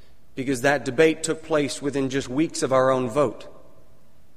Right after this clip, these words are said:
And while many of us may have felt like the vote to be a welcoming congregation was a long time coming, it's actually very timely. We are right in Louisiana,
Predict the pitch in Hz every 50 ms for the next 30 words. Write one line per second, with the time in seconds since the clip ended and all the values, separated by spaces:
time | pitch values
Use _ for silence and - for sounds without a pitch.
0 | - - - 131 131 135 139 139 143 147 156 170 180 170 156 139 139 131 - 156
1 | 151 151 147 127 - - 147 147 131 139 135 135 131 - 117 120 110 131 143 151
2 | 156 151 - - - - - - - - - - - 123 117 131 135 127 123 139
3 | 151 156 - 143 139 131 120 - 135 135 127 113 120 127 127 127 120 - 135 120
4 | 120 113 - - - - - - - - 139 123 135 131 131 139 143 143 147 147
5 | 139 - 143 139 123 120 117 - - 180 160 127 107 98 98 104 - - - -
6 | - - - - - - - - - - - - - - - 143 127 - 160 175
7 | 165 - - 156 135 139 131 123 - - - 175 170 170 147 117 104 92 90 -
8 | - - - - - - - - - - - - 127 135 147 165 160 156 147 143
9 | 151 160 160 156 156 - - - - - - - - 135 139 135 135 143 156 131
10 | 131 143 147 151 131 107 104 110 123